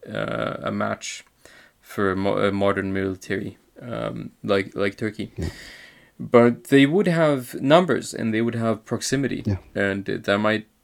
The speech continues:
Speaker 1: that might do
Speaker 2: Yeah.
Speaker 1: something if they were willing
Speaker 2: Yeah.
Speaker 1: to use it and willing to take that risk. I'm not sure they would be.
Speaker 2: Yeah, I mean, I, um, I respect the, uh, the Egyptian army. I, I was not trying to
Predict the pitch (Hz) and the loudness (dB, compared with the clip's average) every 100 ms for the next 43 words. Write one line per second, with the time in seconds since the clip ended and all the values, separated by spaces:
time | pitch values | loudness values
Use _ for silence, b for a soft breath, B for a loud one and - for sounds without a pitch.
0 | _ 113 123 123 123 113 139 131 101 95 | _ 2 4 2 0 0 0 2 0 0
1 | 101 - 110 101 98 98 101 104 113 110 | -2 -2 -2 0 0 2 2 0 -2 0
2 | 110 113 90 - _ _ - 98 98 101 | 0 0 -2 -8 _ _ -6 -2 2 2
3 | 104 113 - 98 95 90 101 - - - | 0 -6 -6 -4 -2 0 -2 -2 -10 -8
4 | 104 101 - 101 98 101 107 110 B B | -6 -6 -6 -6 -4 -4 -4 -6 B B
5 | B 160 165 123 127 123 - 117 113 107 | B 10 12 12 12 10 8 8 10 10
6 | 104 104 98 98 90 B B B B B | 10 8 8 6 2 B B B B B
7 | B B B - 127 135 - 143 - - | B B B 6 8 10 8 6 2 -8
8 | 107 104 98 90 90 92 95 92 104 92 | 4 8 10 10 8 6 6 4 2 2
9 | 90 - 110 110 87 92 95 101 98 113 | 0 2 4 6 6 6 6 6 8 6
10 | 110 - 90 85 90 85 85 | 6 4 2 2 0 -2 -4